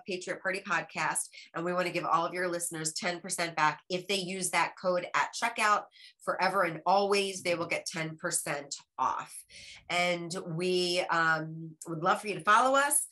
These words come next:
on Instagram and Facebook and Pinterest. Um, and, uh, keep checking. Um, we post daily. We have a lot of fun over there. Um, we are twenty-five thousand strong,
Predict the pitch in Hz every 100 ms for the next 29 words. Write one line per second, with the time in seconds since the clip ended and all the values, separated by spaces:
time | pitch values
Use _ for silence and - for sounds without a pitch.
0 | - - 180 226 220 220 202 175 160 220
1 | 233 - 220 208 196 156 254 240 220 -
2 | 208 233 - - - - - - - 185
3 | 175 175 170 170 170 - 185 180 175 175
4 | 175 165 165 160 160 151 - - 214 -
5 | _ - 202 202 208 208 208 - 165 156
6 | 165 165 185 165 160 160 170 175 190 202
7 | 233 - - 175 175 165 160 170 - 185
8 | 180 185 185 185 180 185 196 165 165 160
9 | 160 160 180 180 175 170 170 170 165 160
10 | 160 - - 165 156 165 190